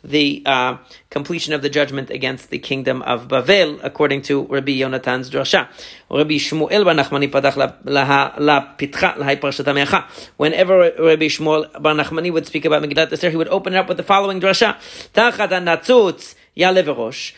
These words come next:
v'tachat hasirpat yale hadas." This is a pasuk from Yeshayahu, beautiful pasuk. "In the place of the thorns will come up berosh, and in the, a beautiful, uh, cedar,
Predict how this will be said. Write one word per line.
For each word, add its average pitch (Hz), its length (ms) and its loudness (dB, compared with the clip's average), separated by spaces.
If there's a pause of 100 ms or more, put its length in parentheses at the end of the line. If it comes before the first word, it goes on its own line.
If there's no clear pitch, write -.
(140)
v'tachat 127 340 -2
hasirpat 185 720 0
yale 175 140 2
hadas." 185 260 4
This 170 100 -10
is 170 60 -10
a 165 40 -10
pasuk 170 260 -4
from 165 240 -2
Yeshayahu, 143 540 0 (320)
beautiful 151 460 0
pasuk. 262 480 0 (920)
"In 160 80 -4
the 156 80 0
place 190 220 2
of 170 80 -2
the 156 80 4
thorns 180 420 0
will 135 100 -2
come 160 180 0
up 160 160 0
berosh, 151 560 2 (340)
and 156 140 2
in 160 100 2
the, 160 260 0
a 151 140 0
beautiful, 147 640 -2
uh, 123 240 -2
cedar, 208 540 0